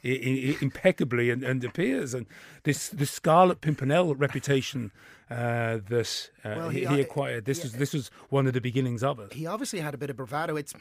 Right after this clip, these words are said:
Speaker 2: it's, it's, again, not something for now, but I remember when I learned about the amphibious invasion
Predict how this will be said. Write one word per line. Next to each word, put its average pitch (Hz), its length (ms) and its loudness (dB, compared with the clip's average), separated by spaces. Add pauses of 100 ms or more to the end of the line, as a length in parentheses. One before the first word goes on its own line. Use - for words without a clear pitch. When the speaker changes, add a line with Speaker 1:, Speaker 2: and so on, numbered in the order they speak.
(280)
Speaker 2:
it's, - 340 -20
it's, 123 140 -20
again, 165 360 -4
not 156 200 -2
something 151 320 -6
for 135 160 -10
now, 147 260 -4
but 135 200 -6
I 139 40 -6
remember 165 420 -4
when 147 180 -4
I 139 80 -4
learned 139 260 -4
about 131 200 -4
the 131 100 -8
amphibious 135 600 -6
invasion 123 600 -8